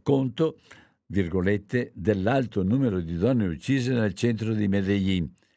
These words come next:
Hanno cominciato a raccogliere dati sui femminicidi compiuti nel quartiere della Candelaria.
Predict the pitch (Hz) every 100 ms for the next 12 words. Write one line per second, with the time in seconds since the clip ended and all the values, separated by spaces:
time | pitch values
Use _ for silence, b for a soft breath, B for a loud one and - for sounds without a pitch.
0 | _ _ _ - 131 123 104 107 101 92
1 | - 120 - 107 98 92 - 107 95 92
2 | 95 80 113 101 - 101 - B B -
3 | 139 110 107 101 104 101 90 131 120 101
4 | - 98 - 131 113 110 98 - 87 -
5 | 113 101 98 95 95 92 101 95 90 87
6 | 92 98 139